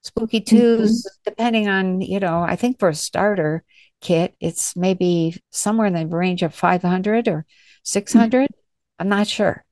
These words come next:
Speaker 1: Um, it's been a while since I looked, but, um, the B C X is in the range of twenty-five hundred. So, um, yeah, the, those are what I consider to be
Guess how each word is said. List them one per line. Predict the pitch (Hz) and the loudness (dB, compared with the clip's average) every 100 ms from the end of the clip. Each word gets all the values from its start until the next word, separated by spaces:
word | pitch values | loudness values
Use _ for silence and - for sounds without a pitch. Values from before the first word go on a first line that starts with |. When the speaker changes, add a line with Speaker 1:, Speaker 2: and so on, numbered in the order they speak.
| _ _ _ _ _ | _ _ _ _ _
Speaker 1:
Um, | - 175 165 160 170 | -4 -2 -2 -4 -8
it's | 170 - | -12 -8
been | - 196 | -2 0
a | 185 | 2
while | 190 185 | 2 0
since | - 185 170 | -2 -4 0
I | 170 | 0
looked, | 165 190 - - - | 2 0 0 -6 -4
but, | 185 185 - _ _ _ _ - | 2 2 2 _ _ _ _ -8
um, | 170 170 165 | -4 -2 -4
the | 165 175 | -6 0
B | 220 | 0
C | 208 - 233 | 0 2 4
X | 240 226 - | 4 4 -2
is | 185 175 190 | -4 -2 0
in | |
the | 185 | 0
range | 175 196 180 | 0 0 0
of | 175 175 | -4 -6
twenty-five | - 208 247 - 175 147 | -6 0 2 2 0 2
hundred. | 160 170 160 143 - _ _ _ _ _ - | 0 -2 -2 -6 -6 _ _ _ _ _ -12
So, | - - 170 156 - 165 _ _ _ _ | -8 -4 -2 0 -2 -4 _ _ _ _
um, | - 170 160 156 160 180 _ - | -8 -4 -4 -4 -8 -10 _ 0
yeah, | 202 165 139 | 2 2 0
the, | 160 196 180 _ - | 0 0 0 _ 2
those | 220 214 - | 4 4 4
are | 185 175 175 | 6 4 2
what | 160 180 185 | -2 2 4
I | 202 | 2
consider | 208 208 - 208 190 180 | 0 -4 -2 0 2 0
to | - 180 | -2 -8
be | 170 180 165 165 | -2 -2 0 -2